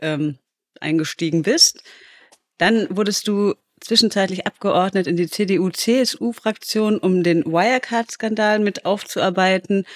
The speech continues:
bevor du dann zurück ans B M F gekehrt bist, um hier im Referat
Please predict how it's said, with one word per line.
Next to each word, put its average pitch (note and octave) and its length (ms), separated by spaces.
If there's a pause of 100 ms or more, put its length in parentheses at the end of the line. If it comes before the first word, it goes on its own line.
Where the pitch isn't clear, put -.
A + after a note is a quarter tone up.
(260)
bevor F#3 240
du F3+ 100
dann G3 320
zurück G3 520
ans F3 240
B F3 120
M E3+ 120
F - 180
gekehrt F#3+ 480
bist, - 320
um E3+ 160
hier G3 240
im F3 100
Referat E3+ 600